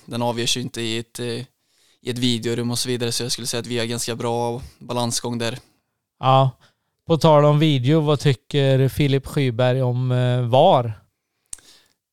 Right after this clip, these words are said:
Speaker 1: Nej, jag skulle väl säga att jag, eh, inte vill ha var.
Speaker 2: Nej, det är bättre att det
Speaker 1: Ja.
Speaker 2: döms mål eller inte mål,
Speaker 1: Ja,
Speaker 2: eller?
Speaker 1: men lite så. Det känns som det, det är inte hållbart över alla serier heller, utan fotboll ska ju vara så enkelt bara att det är en boll och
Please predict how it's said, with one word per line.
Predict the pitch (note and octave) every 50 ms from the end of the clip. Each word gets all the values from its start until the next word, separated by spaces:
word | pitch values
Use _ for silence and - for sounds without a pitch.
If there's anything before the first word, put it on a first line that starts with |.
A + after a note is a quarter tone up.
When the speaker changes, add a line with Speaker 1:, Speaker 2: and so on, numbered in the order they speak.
| _ _ _ _ - -
Speaker 1:
Nej, | A#2 A#2 A#2 B2
jag | A#2+ A#2 A#2 A#2 A#2 A#2+
skulle | - - B2 A#2+ A#2
väl | A#2
säga | - - A2+ A#2+
att | - - -
jag, | A#2 A2+ A#2 A#2+ A#2 A#2+ B2+ B2+ C#3+
eh, | C#3 C3+ C3 C3+ C3+ C#3 C#3+ C3 - - - _ _ -
inte | B2+ A#2+ C3 - - B2+
vill | - A#2+ A#2
ha | A2+ A#2
var. | A2 A2 A2 A#2 - B2+ - - _ _ _ _ _ _ _ _ _ _ _ _ _ _ -
Speaker 2:
Nej, | C3 C3 C3 C3 B2+ - _ _ -
det | B2+
är | B2
bättre | A2+ B2+ A#2+ A2+ - - A#2+ A#2+ A#2
att | A2+ -
det | - B2+ A#2+
Speaker 1:
Ja. | A#2 A#2 A#2 B2 A#2 A#2 A2+
Speaker 2:
döms | C3 B2 A2+ A#2 A#2 A2 - -
mål | - B2+ A2+ A2 G#2+ G#2+
eller | A2 A2+ A#2 A#2+
inte | A#2+ A#2+ A2+ - A#2+
mål, | A#2 A2+ A2+ A2 G#2+
Speaker 1:
Ja, | A#2 B2 A#2+ A#2+
Speaker 2:
eller? | A#2 A2+
Speaker 1:
men | A#2 A2+ A#2
lite | A#2 A#2 - - A2
så. | - A#2 G#2+ - - -
Det | B2 A#2+ A#2 A#2 A#2 A#2 A2+ A2+ A2+ A2+ B2 - _ _ _ _ - - - - - - _ _ _ _ _
känns | - - A#2 A2+
som | A#2+ A#2+ A2+
det, | A#2 A#2 A#2+ A2+ A#2
det | A#2+ B2+
är | B2
inte | A#2+ - -
hållbart | A#2 B2 A#2+ A#2 A2 A2 A#2 A2 - -
över | A2+ A2+ A#2 A#2 A#2 A2+ A#2 A2+ - - - - - - _ _
alla | - - A#2+ A#2 A#2 A#2 A#2
serier | - - B2 A#2 A2+ A#2 A#2
heller, | B2 A2 A2+ A2+ A#2 A#2 A#2
utan | A#2 A2+ A#2+ A2+
fotboll | - B2 - - _ - A#2 A#2+
ska | - - B2+ A#2
ju | A#2+ A#2
vara | A2+ A#2 A2+ A#2
så | - -
enkelt | A#2 A#2 A#2 - - - -
bara | A#2+ A2+ A2+
att | A2+
det | - A2+ A#2
är | A#2
en | A#2 A#2+ A#2+
boll | A2+ A2 A2+ A#2 A2+ A#2
och | A2+ A2+ A#2 A#2+